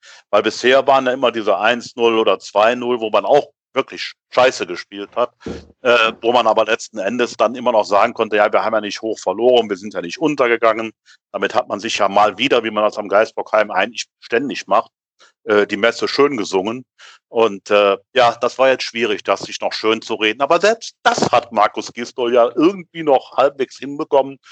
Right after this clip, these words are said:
selbst dieses Spiel zu relativieren. Also großartig. Also wie dieser Verein performt auf der Ebene,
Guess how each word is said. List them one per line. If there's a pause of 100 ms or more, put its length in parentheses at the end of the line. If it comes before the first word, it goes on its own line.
(180)
selbst
dieses
Spiel
zu
relativieren. (420)
Also (280)
großartig.
Also
wie
dieser
Verein
performt
auf
der
Ebene,